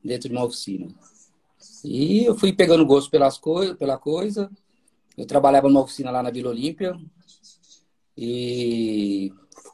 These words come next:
comecei a fazer apoio pro A V da Bike Box.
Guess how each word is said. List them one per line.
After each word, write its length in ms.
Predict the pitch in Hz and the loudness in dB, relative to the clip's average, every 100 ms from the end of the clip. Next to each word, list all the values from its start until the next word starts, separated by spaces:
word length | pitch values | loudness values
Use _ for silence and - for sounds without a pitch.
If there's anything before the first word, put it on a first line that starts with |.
| _ | _
comecei 320 | - 147 156 | 0 2 2
a 20 | 156 | 0
fazer 180 | 147 | 4
apoio 360 | 151 - 160 170 | 4 4 2 2
pro 300 | 175 180 180 | 0 2 4
A 60 | 170 | 2
V 140 | 170 | 0
da 80 | 151 | 0
Bike 260 | 156 156 | 0 -2
Box. 480 | 151 123 120 - - | -4 -4 -4 -10 -20